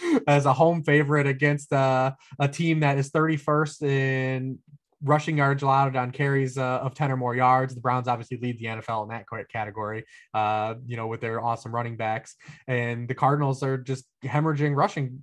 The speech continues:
yardage when they can. They're averaging one point three yards fewer yards per rushing play than their opponent. That's thirtieth in the league. Browns are number one in that category. So it early, the easiest signal is to say, "Yeah,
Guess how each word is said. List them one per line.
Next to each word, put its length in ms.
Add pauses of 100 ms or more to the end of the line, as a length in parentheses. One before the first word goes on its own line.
(140)
yardage 400
when 80
they 80
can. 180
They're 160
averaging 320
one 220
point 240
three 140
yards 440 (300)
fewer 680 (300)
yards 320
per 120
rushing 260
play 140
than 80
their 80
opponent. 340
That's 180
thirtieth 320
in 60
the 80
league. 340 (160)
Browns 280
are 40
number 240
one 280
in 80
that 180
category. 640 (140)
So 360
it 180
early, 280
the 160
easiest 340
signal 280
is 80
to 60
say, 160
"Yeah, 360